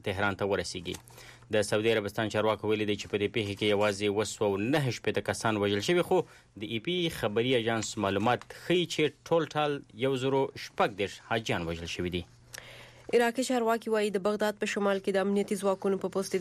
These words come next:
Speaker 2: د ځانمرګي په برید کې لږ تر لږه لس تنه وژل شوي دي. د پولیسو یو افسر وایي، ځانمرګي برید کوونکي د کاظمې، کاظمې په سیمې د پولیسو په پوستې د خپل، په خپل ځان پورې تړلي بمونه چولي دي. په وژل شوو کې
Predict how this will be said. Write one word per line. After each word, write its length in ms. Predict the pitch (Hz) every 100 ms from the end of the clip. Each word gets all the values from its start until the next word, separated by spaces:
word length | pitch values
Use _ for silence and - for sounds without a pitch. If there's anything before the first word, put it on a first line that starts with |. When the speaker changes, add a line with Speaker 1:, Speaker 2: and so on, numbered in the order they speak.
| 180
Speaker 2:
د 80 |
ځانمرګي 400 | 196 185 185 185 185
په 100 | 175
برید 160 | 180 180
کې 140 | - 185 208
لږ 80 | 262 -
تر 140 | 185 170
لږه 200 | 165 202 233 -
لس 140 | 220 -
تنه 180 | 175 -
وژل 240 | 170 175 -
شوي 200 | 160 -
دي. 60 | - - - - - - - - - -
د 60 | 220
پولیسو 380 | 277 311 - 320
یو 120 | 262 226
افسر 280 | 220 - 262
وایي، 160 | 254 240
ځانمرګي 380 | 220 208 202 202
برید 160 | 190 196
کوونکي 400 | 196 202 202 214 214
د 80 | 185
کاظمې، 600 | 180 185 190 190 - - -
کاظمې 460 | 208 190 214 294 202
په 40 |
سیمې 260 | - 170 160 - - - 214
د 60 | 202
پولیسو 280 | 262 330 320
په 80 | 247
پوستې 260 | 214 208 208 196
د 80 | 202
خپل، 240 | - 208 - - - - - - -
په 40 | 208
خپل 240 | - 202 165 196
ځان 200 | 208 202
پورې 180 | 202 196
تړلي 240 | 185 190 185
بمونه 260 | 185 190 185
چولي 260 | 185 185 240
دي. 60 | 311 381
په 80 | 254
وژل 220 | 226 214 202
شوو 140 | 220
کې 60 | 208